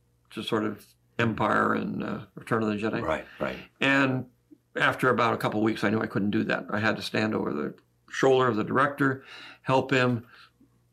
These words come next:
Speaker 1: you know, whisper in his ear constantly, "No, do this, do that, do that," you know, and, and be there to help guide it. And it was much harder than if I had just directed it myself. And
Speaker 2: J J Abrams?
Speaker 1: J J Abrams, he's a good director and he's a good friend and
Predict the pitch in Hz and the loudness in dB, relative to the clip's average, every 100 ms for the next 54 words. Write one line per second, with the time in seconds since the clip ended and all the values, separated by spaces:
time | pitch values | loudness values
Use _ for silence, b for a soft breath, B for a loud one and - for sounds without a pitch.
0 | _ - 135 120 110 135 135 135 127 120 | _ 0 2 4 2 0 0 0 2 2
1 | 120 110 - 117 110 - 110 117 110 110 | 2 -2 0 -2 -2 -4 -2 0 0 0
2 | 113 110 110 113 107 113 110 120 113 113 | -2 -2 -4 -4 -2 -2 -4 -6 -6 -6
3 | - 110 107 107 B B B 127 117 135 | -6 -6 -4 -6 B B B -2 2 6
4 | 175 127 - - _ _ _ - 107 117 | 6 4 0 -6 _ _ _ -2 2 2
5 | 147 - _ - 135 127 123 - - B | 0 -8 _ -2 2 4 2 -2 -8 B
6 | B B B B B - 127 131 139 135 | B B B B B -2 0 4 4 4
7 | 170 170 135 117 117 113 107 101 - 113 | 4 4 4 4 4 2 -2 -2 -4 -2
8 | 117 95 - 107 - 101 98 - 117 95 | -2 -6 -8 -8 -4 -4 -4 -4 0 2
9 | 98 90 90 92 101 - - 127 123 143 | 4 4 4 0 -6 -10 -2 0 2 2
10 | 76 - 120 113 - - 120 - - - | 0 -2 -6 -8 -8 -6 -4 -2 -4 -2
11 | 147 - 113 - - - 117 - 107 120 | -2 -2 -6 -10 -12 -12 -8 -4 -4 -4
12 | 90 107 | -6 -12